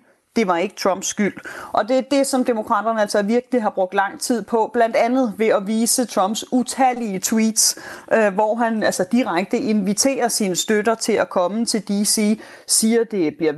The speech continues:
vildt, og, og siger, at de skal komme og kæmpe for deres land. Og så selvfølgelig Trumps tale foran Det Hvide Hus den sjette, hvor han sagde, at de skulle kæmpe, fordi ellers så ville de ikke længere have noget land.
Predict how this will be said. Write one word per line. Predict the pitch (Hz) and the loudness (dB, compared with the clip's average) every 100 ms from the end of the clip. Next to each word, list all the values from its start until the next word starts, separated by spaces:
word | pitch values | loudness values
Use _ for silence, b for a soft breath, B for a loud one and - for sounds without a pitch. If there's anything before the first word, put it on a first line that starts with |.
| 175 | 0
vildt, | 277 - - - | -2 -2 -8 -2
og, | 180 160 147 | 0 0 0
og | 175 | 0
siger, | - 220 214 | 0 2 2
at | 208 | 0
de | 190 | -6
skal | - 175 | -4 -4
komme | 208 185 220 160 | -2 -2 -2 -2
og | - | -2
kæmpe | - 214 226 262 | -2 -2 -2 -2
for | 202 | -2
deres | 180 156 170 | -2 -2 -2
land. | 202 214 226 - B B | 0 0 0 -8 B B
Og | - 190 | -4 -2
så | 214 | 0
selvfølgelig | 208 226 233 226 233 | -2 -2 -2 0 -2
Trumps | - 196 - | -2 -2 -4
tale | - 214 190 220 254 B B - | -2 0 2 2 0 B B -4
foran | 214 202 226 | -2 0 -2
Det | 220 | 0
Hvide | 202 226 220 | 0 2 0
Hus | 214 208 - | -2 -2 -4
den | 185 | -2
sjette, | - 196 202 233 | 0 2 2 0
hvor | 196 175 | -2 -2
han | 190 190 | -4 -2
sagde, | 190 196 | 0 0
at | 214 214 | -2 -4
de | |
skulle | 202 - 202 | -4 -4 -6
kæmpe, | - 214 240 277 - B B - | -2 0 0 0 -2 B B -8
fordi | - 190 214 | -4 -2 0
ellers | 185 180 - | 0 0 0
så | 220 | -2
ville | 220 208 | -2 -2
de | 202 | 0
ikke | 208 214 | 0 0
længere | 175 202 214 175 | 0 0 0 0
have | 202 196 | 0 0
noget | 214 190 214 | 0 0 0
land. | 196 175 | 2 0